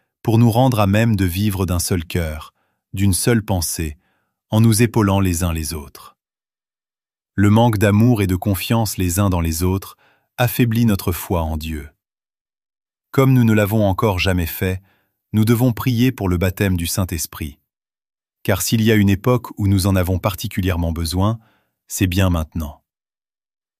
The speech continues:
Rien ne nous a été plus souvent promis par le Seigneur, et rien ne glorifierait davantage son nom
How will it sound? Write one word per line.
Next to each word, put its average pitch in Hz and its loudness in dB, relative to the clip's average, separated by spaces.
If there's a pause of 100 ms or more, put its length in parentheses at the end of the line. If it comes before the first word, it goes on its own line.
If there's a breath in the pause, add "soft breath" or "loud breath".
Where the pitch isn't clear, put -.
Rien 113 4
ne 143 4
nous 113 4
a 104 4
été 101 0
plus 139 -2
souvent 107 0
promis 98 0
par 85 -6
le 82 -4
Seigneur, 78 -6 (600)
et 107 2
rien 110 2
ne 110 2
glorifierait 104 0
davantage 101 0
son 90 -4
nom 98 0